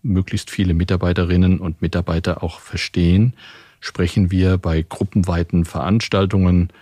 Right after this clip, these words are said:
primär Englisch, weil wir dann natürlich auch die Chance haben, möglichst viele zu erreichen.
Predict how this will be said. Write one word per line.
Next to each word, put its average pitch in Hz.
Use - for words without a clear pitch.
primär 82
Englisch, 92
weil 80
wir 80
dann 82
natürlich 87
auch -
die 78
Chance 82
haben, 80
möglichst 78
viele 78
zu -
erreichen. 73